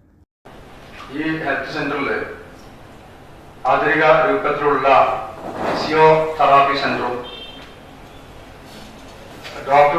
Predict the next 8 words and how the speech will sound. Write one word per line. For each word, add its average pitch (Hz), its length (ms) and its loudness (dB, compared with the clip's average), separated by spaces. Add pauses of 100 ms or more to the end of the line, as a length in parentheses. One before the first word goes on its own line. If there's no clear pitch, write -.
പരിശോധന 147 440 4 (560)
സംവിധാനമായ, 135 720 4 (840)
ആ, - 20 4 (300)
ഒരു 123 160 -6 (420)
ഓഫീസ് 120 360 -2
സൗകര്യവും 113 520 -6 (1120)
ലാബും 147 520 2 (1500)
അതേപോലെ 143 460 0